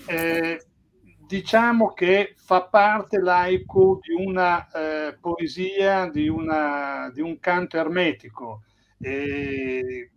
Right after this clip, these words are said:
che però, diciamo così, l'ermetismo è qualcosa di chiuso molto dentro se stessi,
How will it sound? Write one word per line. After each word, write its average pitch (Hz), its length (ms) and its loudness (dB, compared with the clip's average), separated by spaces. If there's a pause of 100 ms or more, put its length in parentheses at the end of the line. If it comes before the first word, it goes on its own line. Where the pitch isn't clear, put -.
(120)
che 160 180 -4
però, 180 360 0
diciamo 156 400 -6
così, 160 580 -4 (240)
l'ermetismo 185 1160 0
è 170 240 -4
qualcosa 170 600 0
di 151 180 -10
chiuso 190 1040 6 (100)
molto 165 760 6
dentro 135 460 -10
se - 160 -14
stessi, 165 840 -8